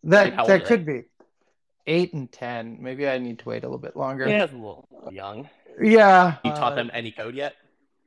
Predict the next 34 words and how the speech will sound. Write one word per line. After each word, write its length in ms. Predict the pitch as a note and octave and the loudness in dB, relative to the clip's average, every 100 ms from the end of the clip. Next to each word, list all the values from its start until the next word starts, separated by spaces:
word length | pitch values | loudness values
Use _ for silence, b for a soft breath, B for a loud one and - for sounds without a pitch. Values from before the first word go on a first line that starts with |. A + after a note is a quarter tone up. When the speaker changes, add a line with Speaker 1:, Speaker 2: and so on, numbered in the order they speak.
| _ _ _ _ _ _ _ | _ _ _ _ _ _ _
Speaker 1:
Not 680 | - G3+ G#3+ A#3+ B3 A#3+ G#3+ | -18 -12 -8 -6 -2 0 -2
really, 640 | F3 E3+ E3 E3 D#3 C#3+ F3 - | -2 -2 0 -2 -4 -8 -16 -10
but, 240 | F3 E3 | -8 -6
Speaker 2:
Dude, 180 | A#2+ G2+ | -10 -8
get 140 | A2+ | -8
them 120 | C3 D#3 | -8 -6
Speaker 1:
uh, 100 | E3+ | 0
Speaker 2:
Scratch. 380 | B2+ B2 D#3 - | 0 0 -4 -8
Speaker 1:
I, 140 | F#3 G3+ | -6 -6
they 200 | F3 A3 | -4 -4
actually 260 | A#3+ B3 | -6 -8
have 100 | G3 | -12
done 180 | D3 E3 | -10 -14
Scratch, 440 | - D3+ A2+ - _ | -14 -16 -16 -20 _
and 220 | E3 D#3+ | -16 -12
they've 120 | E3+ | -10
done 320 | D#3 D#3+ D3+ C#3 | -6 -6 -8 -8
Speaker 2:
Like, 280 | C#3 D3+ | -8 -8
Speaker 1:
Minecraft 160 | D#3 C3+ | -6 -4
Speaker 2:
okay, 100 | - | -4
Speaker 1:
Education 440 | B2+ C#3 C#3+ C3+ C#3+ | -6 -8 -8 -8 -10
Speaker 2:
good. 80 | |
Speaker 1:
Edition. 380 | B2 A#2 - A2+ _ | -10 -10 -12 -16 _
And 200 | G3+ G3+ | -8 -4
actually, 340 | G3+ G3+ G#3+ F#3 | -4 -6 -8 -10
it 80 | - | -10
turns 280 | F#3+ F#3+ E3+ | -12 -10 -8
out 320 | D#3+ D3+ - | -8 -10 -8
their 120 | E3+ | -6
middle 220 | E3 G#3 | -2 -2
school 320 | - - C#3 | -2 -6 -8
requires 540 | C3 C3+ D3+ D3 C#3+ - | -8 -8 -4 -2 -4 -10
computer 320 | C#3+ C3+ C3 | -14 -10 -8
science, 480 | C#3+ C3 - - | -8 -8 -10 -20